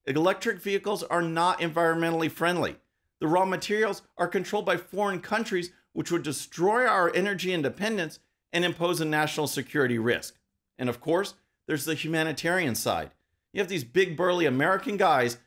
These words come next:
getting American oil for Americans.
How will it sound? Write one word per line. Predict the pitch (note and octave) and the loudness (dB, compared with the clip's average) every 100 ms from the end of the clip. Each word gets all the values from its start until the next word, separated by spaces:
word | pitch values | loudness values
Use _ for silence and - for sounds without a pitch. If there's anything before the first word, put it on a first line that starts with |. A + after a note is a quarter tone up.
| _ | _
getting | D#3+ C#3+ | 0 2
American | C3 A#2 D#3 G#3 B3+ A3 - | 2 2 2 2 0 -4 0
oil | G3 D#3+ C#3+ - _ | 2 4 2 -4 _
for | F#3 | 2
Americans. | D#3+ D#3 C3 - D2 - | 4 4 2 0 -6 -14